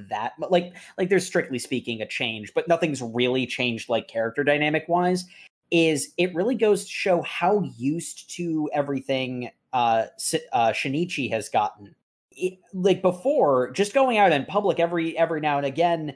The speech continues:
Miji would just do a thing and create problems and create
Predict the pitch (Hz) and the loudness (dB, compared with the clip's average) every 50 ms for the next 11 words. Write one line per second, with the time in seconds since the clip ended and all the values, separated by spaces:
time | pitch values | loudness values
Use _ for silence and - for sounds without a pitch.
0 | _ _ _ _ _ _ _ _ - 175 214 226 180 208 226 202 180 170 139 151 | _ _ _ _ _ _ _ _ -2 -2 0 0 0 0 0 2 2 0 0 -2
1 | 139 - - - _ _ _ _ _ _ _ _ _ _ - 160 135 120 - - | -6 -8 -12 -16 _ _ _ _ _ _ _ _ _ _ -12 -12 -12 -10 -2 2
2 | 175 220 285 330 311 247 - - 202 165 151 139 127 127 135 135 - 185 196 196 | 4 6 6 6 6 6 4 4 2 2 2 2 -2 -4 -6 -6 -2 0 2 2
3 | 190 190 175 175 170 _ - - 185 196 196 190 175 180 185 190 185 - - 202 | 2 2 0 -4 -6 _ -12 -4 0 0 2 4 4 4 4 2 0 -2 -2 2
4 | 202 226 240 220 240 233 220 196 180 160 139 151 165 151 131 - - 170 165 165 | 2 2 2 2 2 0 0 0 0 -4 -4 -4 -4 -6 -6 -8 -4 -2 -2 -2
5 | 165 170 | -2 -2